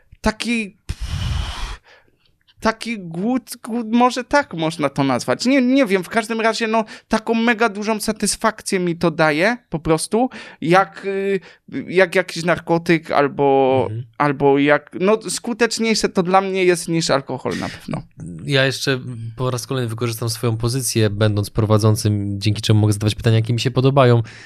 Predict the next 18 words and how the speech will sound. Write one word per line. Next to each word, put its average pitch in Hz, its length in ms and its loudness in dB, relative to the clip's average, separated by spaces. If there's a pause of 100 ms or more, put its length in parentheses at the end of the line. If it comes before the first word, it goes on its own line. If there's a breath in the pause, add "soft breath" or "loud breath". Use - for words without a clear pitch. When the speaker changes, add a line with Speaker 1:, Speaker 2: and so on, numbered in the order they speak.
(200 loud breath)
Speaker 2:
i, 127 100 -2
i 127 220 0 (140)
wierzę 131 340 2
też, 123 140 -2
że 123 120 -2
widzom 123 240 2
się 117 100 4
podobają 127 380 6
te 107 100 2
pytania, 92 300 2
no, 90 60 0
przynajmniej 101 320 0
taki 110 100 -8
dostaję 107 220 2
feedback, 98 340 -2
ale 113 260 6 (380 loud breath)
mnie 143 280 6
bardzo 131 720 4